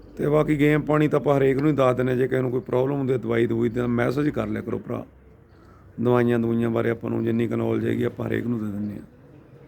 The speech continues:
ਠੀਕ ਹੈ ਭਰਾ ਜੀ। ਅਗਲੀ ਵੀਡੀਓ 'ਚ ਆਪਾਂ ਪਾਵਾਂਗੇ ਯਾਰ, ਸਾਰਾ ਕੁਛ ਹੀ ਦੱਸ ਦਿਆਂਗੇ ਇੱਕ ਦਿਨ। ਮਨ ਜਿਹਾ ਬਹੁਤ ਕਰੜਾ ਕਰੀ ਤਾਂ ਫੇਰ ਕਹਿ ਦਈਦਾ, ਜੇ ਦੱਸ ਦਿੰਦੇ ਆ, ਫੇਰ ਲੋਕ ਫੋਨ ਲਾਉਣ ਲੱਗ ਜਾਂਦੇ, ਮੈਸੇਜ ਕਰਨ ਲੱਗ ਜਾਂਦੇ ਆ,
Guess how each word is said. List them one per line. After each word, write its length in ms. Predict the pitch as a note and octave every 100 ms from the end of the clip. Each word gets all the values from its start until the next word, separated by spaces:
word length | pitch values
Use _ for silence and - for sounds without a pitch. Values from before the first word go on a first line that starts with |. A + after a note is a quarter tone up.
| - - - - - - - -
ਠੀਕ 220 | C#3 C#3
ਹੈ 60 | D#3
ਭਰਾ 240 | D3+ D#3
ਜੀ। 180 | C#3 C#3+ B2+ - - - - - - - - - -
ਅਗਲੀ 260 | C3 C#3 C#3
ਵੀਡੀਓ 280 | C3+ C#3 D3
'ਚ 60 |
ਆਪਾਂ 180 | C#3 C#3 -
ਪਾਵਾਂਗੇ 420 | C3+ C#3+ D#3 C#3
ਯਾਰ, 200 | A#2+ A2
ਸਾਰਾ 280 | A2+ A2+ A#2+
ਕੁਛ 180 | A#2+ A#2+
ਹੀ 80 | A#2+
ਦੱਸ 220 | A2 A2
ਦਿਆਂਗੇ 320 | G#2+ A2+ A2
ਇੱਕ 280 | G#2+ A2 A#2
ਦਿਨ। 240 | A2+ A2+ A#2+ - D4
ਮਨ 300 | A#2+ A#2 A#2+
ਜਿਹਾ 140 | B2
ਬਹੁਤ 260 | A#2+ B2+ C3+
ਕਰੜਾ 260 | C3 B2 A#2+
ਕਰੀ 220 | B2 B2
ਤਾਂ 120 | B2
ਫੇਰ 380 | B2 C3+ C3 B2 - - - - - -
ਕਹਿ 180 | C3+ C#3
ਦਈਦਾ, 260 | D3+ C#3+ D3
ਜੇ 120 | D3
ਦੱਸ 340 | A#2+ B2+ B2
ਦਿੰਦੇ 240 | C3 D3 D3+
ਆ, 80 |
ਫੇਰ 240 | C3 C#3 E3
ਲੋਕ 260 | D3+ D3 C3 C#3 C3 C3 - -
ਫੋਨ 260 | C#3+ C#3+
ਲਾਉਣ 200 | C#3 C#3
ਲੱਗ 100 | C3+
ਜਾਂਦੇ, 240 | C#3 C#3 C3+
ਮੈਸੇਜ 420 | B2 C3+ C#3+ D3+
ਕਰਨ 200 | C3+ B2+
ਲੱਗ 120 | B2+
ਜਾਂਦੇ 320 | A#2+ B2 A#2
ਆ, 100 | A2+